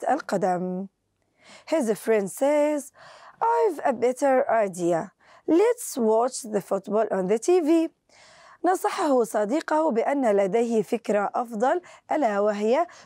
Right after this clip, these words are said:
مشاهدة المباراة على التلفاز.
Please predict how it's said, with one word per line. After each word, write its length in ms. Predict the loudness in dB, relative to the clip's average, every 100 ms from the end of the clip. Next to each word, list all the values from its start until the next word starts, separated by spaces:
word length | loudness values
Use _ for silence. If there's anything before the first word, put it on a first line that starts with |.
| -6
مشاهدة 500 | -2 0 2 2 0 0
المباراة 720 | 2 2 2 2 2 0 -2 -8 _ -6
على 460 | -2 2 2 0 -2
التلفاز. 920 | -2 -4 -4 -2 0 0 -2 -8 -18